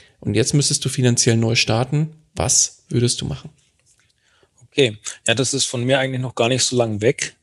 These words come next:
Speaker 2: also ein paar Jährchen, äh, wo ich in einer ähnlichen Situation war. Ich würde,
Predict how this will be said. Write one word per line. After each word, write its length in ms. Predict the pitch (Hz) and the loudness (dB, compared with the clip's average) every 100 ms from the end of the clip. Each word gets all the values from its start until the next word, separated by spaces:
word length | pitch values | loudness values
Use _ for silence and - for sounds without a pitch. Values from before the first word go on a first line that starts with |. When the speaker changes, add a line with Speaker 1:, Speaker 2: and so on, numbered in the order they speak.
| - | -12
Speaker 2:
also 360 | 131 110 113 - | -8 -6 -6 -6
ein 100 | 107 | -8
paar 200 | - 107 | -4 -4
Jährchen, 520 | 101 117 131 170 165 _ - - - _ - | 0 0 2 -2 -4 _ -20 -20 -20 _ -12
äh, 140 | 113 110 | -10 -10
wo 160 | 110 | -10
ich 140 | 123 - | -12 -8
in 60 | |
einer 80 | 113 | -6
ähnlichen 260 | 120 135 139 | -4 -6 -6
Situation 560 | 143 139 135 - 135 | -8 -8 -6 -6 -4
war. 140 | 139 139 | -6 -6
Ich 280 | 113 - - | -6 -8 -10
würde, 880 | 110 113 117 151 151 135 131 127 | -12 -2 4 6 4 0 -2 -4